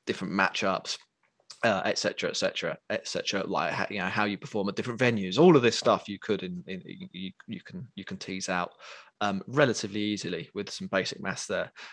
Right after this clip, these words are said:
Uh, and, uh, yeah, I guess if you're from India, we should probably say that if you, if you don't have,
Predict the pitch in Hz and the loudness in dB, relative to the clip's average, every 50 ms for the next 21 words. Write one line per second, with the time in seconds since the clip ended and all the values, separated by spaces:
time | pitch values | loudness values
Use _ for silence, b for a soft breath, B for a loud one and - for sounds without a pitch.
0 | B B 113 127 165 147 160 175 170 160 170 160 - 170 156 151 151 170 190 175 | B B 6 8 8 10 10 10 10 10 8 8 10 10 12 12 12 12 12 10
1 | 160 - 196 190 - 185 196 185 - - 208 220 185 156 135 120 117 113 113 113 | 10 8 8 8 8 8 8 8 10 10 10 10 10 10 8 8 6 6 6 6
2 | - 151 139 - 165 165 156 143 127 113 - 113 107 107 - 107 113 - - - | 4 2 4 8 10 10 10 10 10 6 4 4 4 6 6 4 2 0 0 0
3 | 123 123 120 120 120 120 117 - 131 - 139 123 123 - 156 160 135 127 135 151 | 4 4 6 6 4 4 4 2 2 2 2 4 8 8 8 8 8 4 6 6
4 | 156 131 113 - | 6 6 4 0